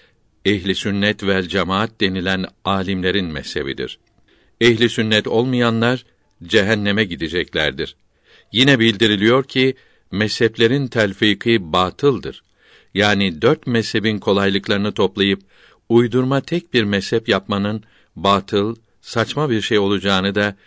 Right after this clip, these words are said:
söz birliğiyle bildirmişlerdir. Aklı olan kimse, bin seneden beri gelmiş olan İslam alimlerinin, rahmetullahü teâlâ aleyhim ecmaîn, söz birliğiyle övdükleri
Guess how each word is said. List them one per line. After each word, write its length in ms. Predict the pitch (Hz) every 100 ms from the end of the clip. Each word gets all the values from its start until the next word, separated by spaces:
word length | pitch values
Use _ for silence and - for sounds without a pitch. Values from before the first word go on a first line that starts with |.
| _ _
söz 420 | - - 170 117
birliğiyle 520 | 107 95 101 92 80
bildirmişlerdir. 960 | 76 71 73 73 - 85 71 62 - - _ _ _ _ _ _ -
Aklı 340 | 117 113 196
olan 320 | 160 127 120
kimse, 520 | 107 113 104 - 117 120 _ _ _ -
bin 280 | 85 120 139
seneden 580 | - 110 107 107 107
beri 200 | 95 95
gelmiş 440 | 90 95 95 98 101
olan 260 | 92 95 95
İslam 400 | - - 120 113
alimlerinin, 760 | 95 95 98 92 92 92 90 - _ _ _ _ -
rahmetullahü 840 | 85 95 98 - 95 90 95 90
teâlâ 440 | 87 101 98 87 85
aleyhim 460 | 85 92 85 90
ecmaîn, 540 | 87 85 85 85 90 90 _ _ _ _
söz 460 | - - 160 160 104
birliğiyle 460 | 107 95 107 101
övdükleri 800 | 95 95 92 95 - 95 95 87